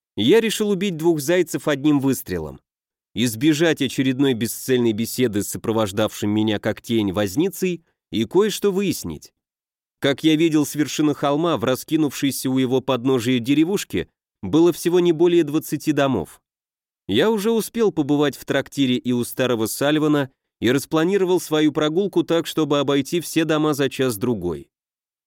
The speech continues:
В надежде что-нибудь узнать о своей незнакомке, я с энтузиазмом взялся за дело.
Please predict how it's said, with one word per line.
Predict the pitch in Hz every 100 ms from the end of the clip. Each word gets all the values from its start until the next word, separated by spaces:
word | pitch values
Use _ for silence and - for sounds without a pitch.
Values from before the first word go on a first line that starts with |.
| _ _ 82
В | 104
надежде | 147 170 175 170
что-нибудь | 165 175 175 160 160
узнать | 160 143 165 143
о | 117
своей | - 123 131 123
незнакомке, | 117 98 127 - 190 156 95 78 _ _ -
я | 92 135
с | 135 151
энтузиазмом | 147 147 127 151 156 151 156
взялся | 113 120 120 -
за | 101 113
дело. | 85 82 67